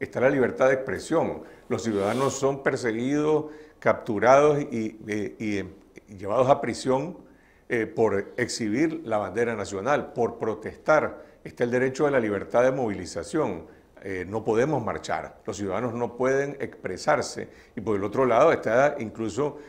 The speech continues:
el derecho de reunión, y hay todavía en el país más, hay centena-, hay, eh, decenas de, de presos políticos. ¿Cómo se conecta este primer paso que vos has señalado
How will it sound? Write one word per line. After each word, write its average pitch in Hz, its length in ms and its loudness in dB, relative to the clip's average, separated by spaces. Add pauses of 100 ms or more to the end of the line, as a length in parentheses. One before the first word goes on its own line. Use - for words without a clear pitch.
(140)
el 113 120 -2
derecho 117 400 2
de 131 100 6
reunión, 107 880 -4 (280)
y 110 120 -4
hay 113 120 0
todavía 123 440 4
en 127 80 0
el 107 60 -4
país 117 320 -2
más, 110 180 -4 (120)
hay 104 160 -4
centena-, 113 600 -4
hay, 110 200 -2 (200)
eh, 92 240 -4
decenas 104 540 -4
de, 82 280 -10 (380)
de 98 160 -6
presos 104 380 -4
políticos. 117 640 -4 (200)
¿Cómo 147 220 2
se 160 140 2
conecta 151 460 2
este 139 280 2
primer 127 480 -2
paso 147 380 2
que 101 80 -4
vos 101 160 0
has 110 100 -2
señalado 113 720 0